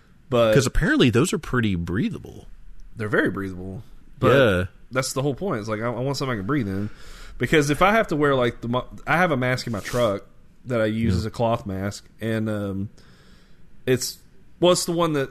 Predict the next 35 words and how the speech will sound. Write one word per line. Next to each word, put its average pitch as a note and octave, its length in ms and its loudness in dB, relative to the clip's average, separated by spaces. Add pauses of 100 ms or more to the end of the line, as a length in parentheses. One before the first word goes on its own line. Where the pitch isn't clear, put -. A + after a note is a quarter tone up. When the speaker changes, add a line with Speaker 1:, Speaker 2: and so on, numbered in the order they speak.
(120)
Speaker 1:
um, A2 500 -4 (200)
I A2+ 80 -2
had B2+ 220 2
when A#2 120 0
we B2 140 0
were, G2+ 240 0 (580)
uh, E2+ 260 -6 (920)
gallivanting A#2+ 460 4
in A2 100 0
Dallas. A#2 400 0 (460)
Um, G#2+ 600 2 (280)
and C3+ 120 2
it's - 360 -2 (100)
supremely C#3+ 460 2
uncomfortable, G2+ 560 -2
especially E3+ 360 2
with A#2+ 100 4
a G2+ 40 -2
beard. A#2+ 460 0
'Cause, A2 220 -2
and C#3 120 0
I'm D#3 60 4
like, D#3 180 2
I B2+ 60 -2
have G3 180 2
a C3+ 40 2
beard, A#2 340 0
so - 100 -6
it G#2 40 -6
doesn't D3+ 200 2
really B2+ 220 2
even A2 200 0
work A2 220 0
anyway. A#2+ 400 0 (640)
But, A2 360 2